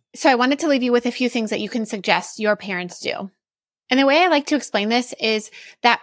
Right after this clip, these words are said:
we aren't necessarily gonna make them eat any new or different foods because that can already be very challenging for our kids.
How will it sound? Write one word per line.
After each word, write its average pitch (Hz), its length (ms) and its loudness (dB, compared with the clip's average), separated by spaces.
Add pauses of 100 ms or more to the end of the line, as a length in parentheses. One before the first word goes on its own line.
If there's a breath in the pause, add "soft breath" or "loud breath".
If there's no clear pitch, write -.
we 262 120 4
aren't 277 260 2
necessarily 294 460 0
gonna 240 160 0
make 208 200 -2
them 220 160 -4
eat 208 200 -6
any 208 220 0
new 196 260 0
or 190 120 -2
different 185 340 -2
foods 214 240 -4
because 226 200 -2
that 214 120 2
can 247 120 -4
already 208 200 2
be 214 160 -2
very 180 300 0
challenging 185 460 -2
for 190 160 2
our 175 140 4
kids. 196 400 -2